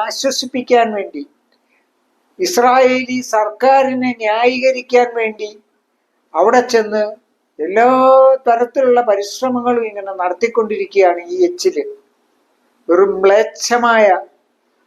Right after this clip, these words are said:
എന്താണ് അവനെ പറയേണ്ടത്, അവന്റെ പേര് പോലും പറയുന്നത് ഈ പുണ്യമാസത്തിൽ നാവിന് പാപമാകുമെന്ന് ഞാൻ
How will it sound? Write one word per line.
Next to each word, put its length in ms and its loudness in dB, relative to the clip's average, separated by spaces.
എന്താണ് 420 0
അവനെ 260 0
പറയേണ്ടത്, 400 2
അവന്റെ 220 0
പേര് 360 4
പോലും 460 2
പറയുന്നത് 640 -2
ഈ 160 -4
പുണ്യമാസത്തിൽ 920 0
നാവിന് 520 2
പാപമാകുമെന്ന് 880 2
ഞാൻ 160 -4